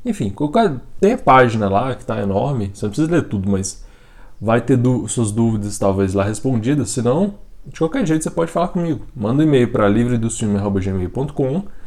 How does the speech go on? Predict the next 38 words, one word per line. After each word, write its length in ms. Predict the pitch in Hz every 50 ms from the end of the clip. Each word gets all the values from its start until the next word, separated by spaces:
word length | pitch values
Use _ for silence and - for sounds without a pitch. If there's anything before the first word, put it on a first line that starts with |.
| - - - - -
né, 140 | - 98 98
aí, 300 | 95 92 92 92 92 95 -
ou 240 | 101 110 131 123 110
eu 140 | 104 101 98
a 60 | 98
Cor-, 260 | - 101 98 98 -
ou 240 | 104 104 104 107 107
a 60 | 104
Carol 320 | 101 - 104 95 90 90 87
vamos 260 | 92 95 95 95 95
te 120 | - 101
responder, 480 | 101 113 - - 160 165 151 135 147 147 - - - - - - - - - - - - - - -
ou 220 | - 131 147 160 170
me, 400 | 175 175 180 175 175 156 120 135
me 400 | 135 139 139 139 139 135 - 127
fala 220 | - - 175 -
comigo 240 | - 160 156 147 160
no 80 | 170
Instagram, 580 | 165 - - 185 175 175 156 147 147 160 165 165 - - - - - - - - -
que 100 | - 113
é 420 | 101 95 95 92 92 90 85 92 92 - - - - - -
instagram 680 | 110 - - - 127 123 117 127 139 156 170 185 202 196
ponto 260 | - 147 147 147 -
com 320 | 151 147 165 190 208 202 - -
barra 540 | 117 98 101 101 110 120 143 151 160 170 165 - - - -
universo 400 | - 101 101 101 110 131 147 147
da 80 | 147 143
psicologia 560 | - - 147 131 120 117 107 113 123 131 139
ponto 240 | 139 - 113 101 -
com 180 | - 104 101 98
ponto 180 | 110 110 117
B 80 | 120 104
R. 160 | 98 95 - - - - - - - -
Vou 80 | 185 185
deixar 260 | 196 196 196 202 175
link 260 | 139 131 135 127 -
aí 80 | 123 104
também, 360 | 104 98 92 92 90 98